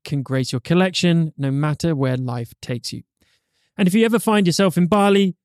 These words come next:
please come and visit our House of Yore. Our cafe and community-driven art house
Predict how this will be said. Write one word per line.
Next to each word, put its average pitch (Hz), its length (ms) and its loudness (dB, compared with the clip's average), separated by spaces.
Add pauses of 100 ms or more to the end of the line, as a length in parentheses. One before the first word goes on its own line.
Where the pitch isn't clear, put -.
please 226 220 0
come 165 220 0
and 143 100 0
visit 180 420 0
our 135 160 -6
House 165 420 -4
of 139 220 -2
Yore. 139 380 2 (480)
Our 139 140 -4
cafe 196 360 0
and 190 80 2
community-driven 165 720 0
art 165 240 -2
house 156 280 0